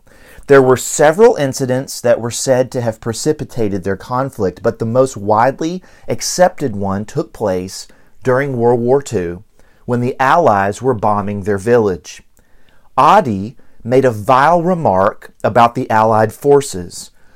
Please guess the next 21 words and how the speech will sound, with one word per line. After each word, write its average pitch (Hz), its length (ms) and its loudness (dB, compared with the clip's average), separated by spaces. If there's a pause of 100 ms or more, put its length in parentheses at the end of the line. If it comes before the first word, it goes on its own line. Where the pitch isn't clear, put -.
(140)
but 139 160 4
Rudy 131 760 0 (260)
was 139 200 4
convinced 147 680 -4
the 120 100 0
remark 123 500 0
was 135 180 -2
directed 117 500 -2
at 117 120 -2 (140)
him 98 360 -6 (260)
and 95 140 -6
his 104 140 -8
family. 101 600 -6 (1000)
And 110 120 -4
on 107 180 -2
that 120 340 0
day, 143 500 -2 (420)
one 117 220 -2
of 120 100 -2
the 127 60 -4
most 117 320 -2